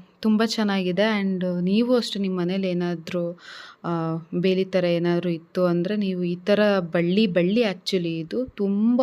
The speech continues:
ಅಂದ್ರೆ ತುಂಬ ಹೂ ಬಿಡುತ್ತೆ. ಆರಾಮಾಗಿ ಪೂಜೆಗಾಗ್ಲಿ, ಶೋಗಾಗ್ಲಿ, ಆ, ತುಂಬ ಚೆನ್ನಾಗಿ, ಆ, ಬರುತ್ತೆ ಈ ಗಿಡ. So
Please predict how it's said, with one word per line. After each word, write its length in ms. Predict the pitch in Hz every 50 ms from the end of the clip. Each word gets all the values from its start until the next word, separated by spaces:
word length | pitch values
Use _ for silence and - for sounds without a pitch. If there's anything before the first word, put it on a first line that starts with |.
| 254
ಅಂದ್ರೆ 240 | 240 233 233 240 240
ತುಂಬ 640 | 233 233 _ _ - 214 202 208 220 240 247 240 262
ಹೂ 280 | 254 247 226 226 220 208
ಬಿಡುತ್ತೆ. 520 | 208 208 202 190 185 180 180 - 202 220
ಆರಾಮಾಗಿ 680 | 233 226 196 175 175 175 185 196 208 214 214 214 -
ಪೂಜೆಗಾಗ್ಲಿ, 840 | 202 190 185 190 190 185 180 185 180 175 175 175 175 180 175 175 180
ಶೋಗಾಗ್ಲಿ, 1000 | 175 - - 180 180 202 214 214 208 202 180 175 170 160 - 170 170 170 185 180 180 - - - - - - - - - _ 190
ಆ, 100 | 175 170
ತುಂಬ 280 | 170 175 185 185 180 190
ಚೆನ್ನಾಗಿ, 880 | 185 180 185 175 170 170 170 165 165 - 170 165 160 160 156 160 165 - - - - - - - _ _ _ - 165
ಆ, 100 | 165 160
ಬರುತ್ತೆ 500 | 151 175 170 170 175 175 175 180 165 160
ಈ 40 | 151
ಗಿಡ. 200 | 156 160 151 160 156 165 202 220 214 - - -
So 80 | 185